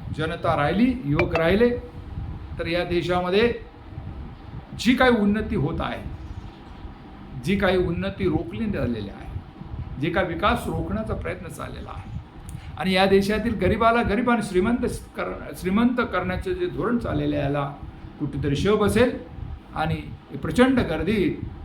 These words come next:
राहुल गांधी यांची सभा ही अचानक बिहारमध्ये झाली, सभा अत्यंत यशस्वी झाली. आणि राहुल गांधींच्या विचाराबद्दल आपलं म्हणणं काय, कमेंट्स करा आणि माझा व्हिडिओ आवडला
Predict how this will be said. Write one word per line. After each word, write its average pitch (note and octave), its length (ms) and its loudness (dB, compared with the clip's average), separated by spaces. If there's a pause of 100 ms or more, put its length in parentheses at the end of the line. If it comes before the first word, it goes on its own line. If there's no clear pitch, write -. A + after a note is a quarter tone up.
(140)
राहुल D#3+ 240 2
गांधी C#3 280 0
यांची C3+ 240 -2
सभा C#3 560 0 (400)
ही D3 80 2
अचानक E3+ 480 2 (440)
बिहारमध्ये C3+ 460 -2
झाली, D3+ 280 -2 (680)
सभा B2+ 180 -2
अत्यंत C#3 400 -4
यशस्वी B2+ 500 -2
झाली. A2+ 240 0 (720)
आणि G#3+ 160 2
राहुल G3+ 240 6
गांधींच्या A3 460 2
विचाराबद्दल F3+ 600 -2
आपलं - 220 -2
म्हणणं C#3+ 240 2
काय, C3+ 220 -2
कमेंट्स F3 340 -2
करा D3+ 160 -2
आणि - 100 -4
माझा C#3+ 220 0
व्हिडिओ C3+ 200 0
आवडला C3 240 -4